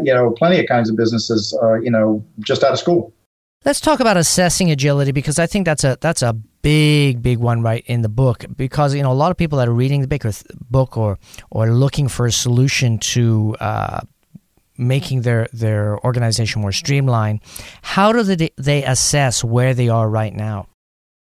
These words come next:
Speaker 1: Well, i-, in each one of the chapters, uh, there are questions you can ask yourself. Um, you know, am, am, am I so locked in on this one point that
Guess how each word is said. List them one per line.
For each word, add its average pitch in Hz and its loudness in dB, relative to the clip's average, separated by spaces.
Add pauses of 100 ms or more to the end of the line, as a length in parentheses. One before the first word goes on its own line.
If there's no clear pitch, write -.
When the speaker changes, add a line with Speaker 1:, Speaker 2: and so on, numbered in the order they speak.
Speaker 1:
Well, 185 4
i-, 170 4
in 160 -2
each 185 0
one 202 4
of 170 2
the - -4
chapters, 147 -2
uh, 120 -2
there 131 2
are - 0
questions 139 -2
you 131 -6
can 123 0
ask 131 0
yourself. 110 0 (420)
Um, 117 0
you 131 0
know, 120 4
am, 123 0
am, 127 0 (160)
am 127 2
I 160 2
so 165 2
locked 156 2
in 143 2
on 123 0
this 127 0
one 135 0
point 131 2 (420)
that 123 2